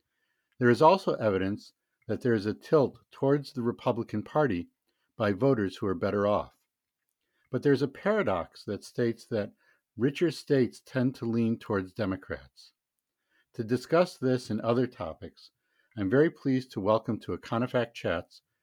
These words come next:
Professor Andrew Gelman of Columbia University. Andrew is a professor of statistics and political science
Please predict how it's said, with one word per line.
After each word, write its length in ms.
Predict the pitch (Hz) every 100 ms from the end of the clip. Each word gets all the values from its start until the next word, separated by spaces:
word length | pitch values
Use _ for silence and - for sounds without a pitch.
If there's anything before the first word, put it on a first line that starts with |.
| _ _ _
Professor 420 | 110 - 110 117
Andrew 360 | 120 117 131 139
Gelman 460 | 117 110 113 82 82
of 160 | -
Columbia 420 | - 101 95 92
University. 760 | 95 90 87 85 82 - - - _ _ _ _ _ _ _ _ _ _ -
Andrew 380 | 123 160 175
is 120 | 156 127
a 40 |
professor 560 | - 120 - 120 - 107
of 80 |
statistics 720 | - - 98 - 120 - 104 -
and 120 | 95
political 440 | - 113 120 107
science 520 | - 117 113 98 87